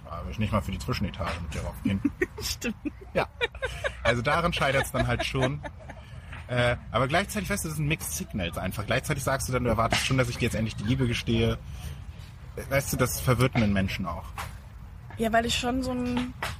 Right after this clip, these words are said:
Speaker 2: ich hab schon so eine, na
Speaker 1: Also du willst eigentlich die Bestätigung, dass ich mich in dich verliebt hab, damit du mich einfach hart abservieren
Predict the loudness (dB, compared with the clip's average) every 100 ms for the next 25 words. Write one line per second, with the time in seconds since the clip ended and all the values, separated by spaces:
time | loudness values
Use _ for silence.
0 | -10 -14 -10 -6 -2 0 2 4 4 4
1 | 2 0 2 4 4 0 -12 -4 4 4
2 | 6 4 2 0 0 0 -2 -2 2 2
3 | 2 0 -2 0 0 2 2 2 2 2
4 | 4 4 4 4 2 2 0 2 2 2
5 | -2 -2 0 -2